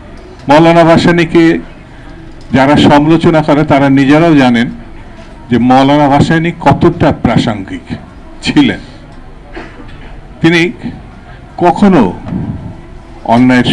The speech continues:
সঙ্গে আপোষ করেনি, সবসময় কৃষক, শ্রমিক, মেহনতি মানুষের সঙ্গে ছিলেন।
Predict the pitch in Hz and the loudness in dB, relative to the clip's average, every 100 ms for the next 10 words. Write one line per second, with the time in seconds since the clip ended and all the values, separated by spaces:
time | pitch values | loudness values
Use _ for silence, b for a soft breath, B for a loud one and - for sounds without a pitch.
0 | 120 113 107 98 - - 98 - - - | 0 0 -2 -6 -8 -6 -4 0 -2 0
1 | 117 120 113 147 B B B B - - | 0 0 -2 -4 B B B B -6 0
2 | - - - 185 165 151 - 156 180 170 | 2 2 2 2 2 0 0 2 2 0
3 | 165 - 143 135 160 175 131 120 113 117 | 0 0 0 2 0 -2 0 0 -2 -6
4 | 107 98 92 101 - 95 95 - 101 76 | -8 -8 -10 -12 -12 -12 -12 -12 -12 -14